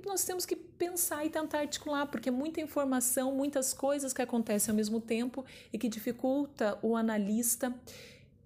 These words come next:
ou o cidadão, de qualquer forma, de entender efetivamente esse processo. Então, o primeiro ponto é o seguinte: nós tivemos, final dos anos noventa, anos dois mil, uma literatura muito forte questionando a democracia,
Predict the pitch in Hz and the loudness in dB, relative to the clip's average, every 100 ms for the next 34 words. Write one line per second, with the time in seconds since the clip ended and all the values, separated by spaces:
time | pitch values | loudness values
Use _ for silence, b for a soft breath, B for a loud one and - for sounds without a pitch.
0 | - - 381 427 - 202 180 247 240 - | -6 0 2 4 2 2 2 2 2 0
1 | 185 196 190 190 220 233 277 294 B B | -2 0 0 0 0 2 0 -4 B B
2 | B 220 320 370 - - _ - - 339 | B 0 0 0 -10 -20 _ -10 -6 -2
3 | 359 330 330 392 - 233 247 240 233 226 | -2 2 0 0 -4 -4 -2 0 2 2
4 | 226 226 220 240 - - - - - - | 0 -2 -2 0 0 -2 -4 -6 -8 -14
5 | - 247 254 359 392 339 339 277 - 247 | -6 -4 -2 -2 -2 -2 0 0 0 2
6 | 247 226 226 233 - 240 185 - - 202 | 2 2 2 0 0 -2 -4 -4 -6 -8
7 | - B B B B B B B _ 247 | -10 B B B B B B B _ -2
8 | 294 302 - 302 254 294 339 320 - 269 | 0 2 2 0 0 -4 -4 -4 0 0
9 | 277 269 240 233 233 202 196 175 190 254 | 2 0 0 2 2 2 0 0 2 2
10 | 247 220 226 208 190 180 180 170 190 233 | 2 2 2 2 0 0 0 0 0 2
11 | 262 220 240 247 254 254 247 247 262 269 | 2 2 2 0 0 0 -2 -2 0 0
12 | 240 302 330 294 - 254 262 277 - 320 | 0 -4 -4 -6 -2 0 2 0 -2 -2
13 | - 403 330 277 175 165 165 - 160 - | -2 -4 -2 0 0 -4 -8 -8 -2 -2
14 | 151 - | -2 -10